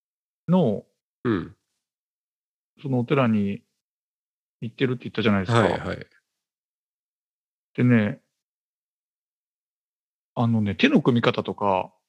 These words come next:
Speaker 2: うん。
Speaker 1: 逆なんですよね、曹洞宗と。
Speaker 2: ああ、ですよね。
Speaker 1: 逆っていうのはつまりその、
Speaker 2: うん。
Speaker 1: うんと、えっと、け-、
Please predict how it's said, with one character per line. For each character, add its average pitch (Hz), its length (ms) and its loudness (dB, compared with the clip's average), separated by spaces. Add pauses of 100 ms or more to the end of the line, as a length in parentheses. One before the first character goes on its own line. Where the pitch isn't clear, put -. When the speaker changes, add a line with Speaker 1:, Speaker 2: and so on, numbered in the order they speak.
(360)
Speaker 2:
う - 80 -6
ん。 87 240 -4 (480)
Speaker 1:
逆 147 240 -2
な 285 100 -2
ん 185 40 0
で 139 80 -4
す - 100 -12
よ 87 60 -10
ね、 110 260 -8 (140)
曹 127 140 -6
洞 113 140 -2
宗 - 160 -6
と。 - 200 -12 (440)
Speaker 2:
あ 101 320 -6
あ、 - 20 -12
で 101 180 -8
す - 140 -8
よ 80 40 -6
ね。 80 80 -2
Speaker 1:
逆 147 240 2
っ 214 40 -2
て - 80 0
い - 20 2
う - 40 2
の 120 40 2
は 110 60 0
つ - 100 -8
ま 135 100 0
り 107 100 -2
そ 117 100 -6
の、 107 420 -2 (280)
Speaker 2:
う 107 40 -4
ん。 90 260 -6 (260)
Speaker 1:
う 131 100 -8
ん 123 80 -10
と、 113 520 -2 (2000)
え - 60 -20
っ - 40 -20
と、 117 100 -14
け-、 - 240 -8